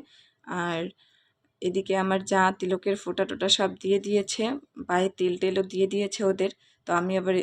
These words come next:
এদিকে এসে ওদের, আহ, পাতা দিচ্ছিলাম। তো তারপরে গ্লাসও দিয়ে দিয়েছি, এবার ওদেরকে ভোগ নিবেদন করব আর কি, তার জন্য। তো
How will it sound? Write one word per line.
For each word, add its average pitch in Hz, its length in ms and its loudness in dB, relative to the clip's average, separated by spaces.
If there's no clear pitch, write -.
এদিকে 190 360 0
এসে 190 220 -2
ওদের, 196 280 0
আহ, 175 180 -6
পাতা 180 260 0
দিচ্ছিলাম। 202 520 -2
তো 175 80 -2
তারপরে 180 480 0
গ্লাসও 185 420 2
দিয়ে 196 260 2
দিয়েছি, 202 380 0
এবার 170 300 0
ওদেরকে 180 480 -2
ভোগ 185 280 -2
নিবেদন 202 480 2
করব 185 360 0
আর 180 140 2
কি, - 180 -6
তার 185 200 0
জন্য। 196 240 2
তো 180 60 -8